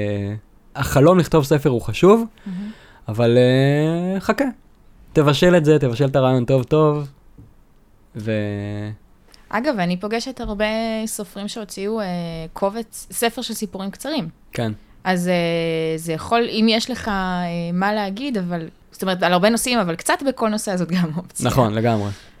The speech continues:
Speaker 1: אני אמרתי על ספר עלילתי. זאת אומרת, אם
Speaker 2: כן,
Speaker 1: החלום
Speaker 2: כן.
Speaker 1: שלך הוא לכתוב ספר, רומן
Speaker 2: כן.
Speaker 1: עם עלילה, ו-, ואין לך רעיון, אה, אל תאלץ אותו.
Speaker 2: מהמם.
Speaker 1: לך, אולי תעשה איזה חוויה טובה בחיים. לך, אה, הרבה אנשים הולכים לטייל, או,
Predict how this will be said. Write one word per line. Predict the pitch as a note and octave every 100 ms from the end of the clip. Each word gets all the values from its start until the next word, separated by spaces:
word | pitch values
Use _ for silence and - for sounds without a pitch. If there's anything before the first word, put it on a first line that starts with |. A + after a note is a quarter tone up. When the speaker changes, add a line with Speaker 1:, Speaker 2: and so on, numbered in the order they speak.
| -
Speaker 1:
אני | C3
אמרתי | C#3 C#3 C3+
על | A#2+
ספר | G#2+ C3+ - B2
עלילתי. | G#2+ G2 - F#2+
זאת | F2+
אומרת, | G2+ G2+
אם | C3+
Speaker 2:
כן, | B2
Speaker 1:
החלום | A#2+ C3
Speaker 2:
כן. | C3+
Speaker 1:
שלך | B2
הוא | G#2 G2+
לכתוב | - A2
ספר, | - C#3 C#3 - B2 A2 F#2+
רומן | F2+ F#2+ A2+ C3 A#2
Speaker 2:
כן. | G#2
Speaker 1:
עם | G2
עלילה, | G2 F#2+ A#2 F#3 A#3+ A#3 A#3 A3 G3 C#3+
ו-, | A#2 A2 G#2+ G#2 G#2
ואין | A#2+
לך | C#3 C#3+
רעיון, | A2 G#2 G2+ A#2+ E3+ A3+ A#3 A3+ B3 G#3
אה, | C#4+ D4+ D#4 C#4
אל | -
תאלץ | G#3+ C3+ A#2 C#3
אותו. | C3+ G3+ B3 A3+
Speaker 2:
מהמם. | F#3+ G3+ G#3 -
Speaker 1:
לך, | A#3 - - F3+
אולי | F#3
תעשה | F3+ -
איזה | D3+ C3
חוויה | C3 G#2+ A#2+ A#2+
טובה | G#2 G2
בחיים. | F#2+ - - G#2+ A#2
לך, | A2 - G#2+
אה, | F#2+ F#2 F#2 F#2
הרבה | G2+ B2
אנשים | B2 A2 C3+
הולכים | A#2+ G2 B2
לטייל, | B2 G2+ G#2+ B2+ G2+ F2+ A2
או, | - G2 F#2+ F#2 F#2+